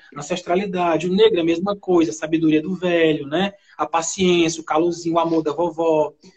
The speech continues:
a criança, a felicidade, a alegria de viver, o Exu trazendo essa questão doa quem doer, fazer o certo pelo certo, não importa se vai, é, se vai te magoar, deixar você dodói,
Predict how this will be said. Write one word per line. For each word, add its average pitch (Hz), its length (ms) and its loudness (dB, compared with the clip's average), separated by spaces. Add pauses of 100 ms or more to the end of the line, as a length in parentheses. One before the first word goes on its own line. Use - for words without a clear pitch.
(160)
a 180 100 -4
criança, 208 480 4
a 165 40 0
felicidade, 165 580 0
a 147 40 0
alegria 147 260 -4
de 147 100 -8
viver, 160 640 0 (420)
o 165 140 2
Exu 196 420 -2 (180)
trazendo 175 400 2
essa 165 280 -2
questão 170 300 -4
doa 175 220 6
quem 170 180 -4
doer, 170 340 2
fazer 165 240 -4
o 160 40 -2
certo 156 300 -6
pelo 165 200 -4
certo, 165 440 0
não 165 60 -4
importa 156 320 -4
se 156 220 -10
vai, 156 220 0 (460)
é, 156 140 4
se 156 160 -2
vai 165 140 4
te 160 160 -4
magoar, 160 440 2
deixar 160 200 2
você 160 300 0
dodói, 156 500 2